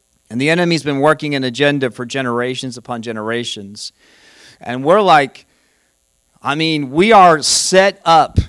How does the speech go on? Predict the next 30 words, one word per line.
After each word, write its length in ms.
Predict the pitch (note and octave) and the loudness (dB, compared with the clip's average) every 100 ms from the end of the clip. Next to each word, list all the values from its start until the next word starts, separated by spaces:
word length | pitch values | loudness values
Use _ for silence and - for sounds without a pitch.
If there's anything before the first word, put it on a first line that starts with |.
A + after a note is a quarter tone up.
| _ _ _ _ _ | _ _ _ _ _
I 140 | C#3 D#3+ | -2 0
believe 480 | E3+ E3+ F#3 F3 | 0 2 2 0
that 300 | C#3+ D3+ - _ | -2 -2 -4 _
the 140 | C3 | -12
foundation 880 | C3+ E3+ F3 F#3 E3+ F3 F3 - D3+ | -8 -2 0 2 2 2 2 -2 -6
stones 480 | C#3+ - D#3 D#3 D3+ | -6 -4 -2 -2 -4
have 180 | C#3 A#2 | -6 -4
been 200 | C#3 C3 C#3 | -4 -2 0
laid. 320 | D3+ C#3 B2 | 0 0 -4
If 140 | A#2+ | -8
he 120 | - | -6
wants 400 | E3+ D3 E3 E3+ - | -6 -2 -2 -2 -6
to 100 | D#3 | -6
build 480 | D3+ E3 D3 B2+ _ _ - | -2 0 0 -4 _ _ -12
in 140 | D3 | -6
this 180 | D3+ C#3 | -6 -4
nation, 380 | D3+ D3 C#3 C3+ | -6 -6 -6 -8
he 180 | B2+ | -8
could, 380 | A#2+ D3+ C3 G2+ _ _ _ _ _ - | -8 -4 -4 -6 _ _ _ _ _ -16
unless 480 | B2 C3+ C3+ C3 - | -8 -2 -2 -4 -8
we 380 | B2+ B2 A#2 - _ _ _ _ _ | -8 -6 -8 -14 _ _ _ _ _
stand 440 | - - C#3 C3 | -14 -6 -6 -4
with 100 | B2 | -8
the 80 | A#2 | -6
Lord 260 | B2 A#2+ A2+ | -4 -2 0
right 200 | A2+ G#2 | -2 -2
now 420 | A2 G#2+ G2 F#2 _ _ _ _ | -6 -4 -6 -10 _ _ _ _
and 140 | - A2+ | -16 -10
cry 260 | A2 G#2+ | -4 -2
out. 240 | F#2+ E2 | -4 -12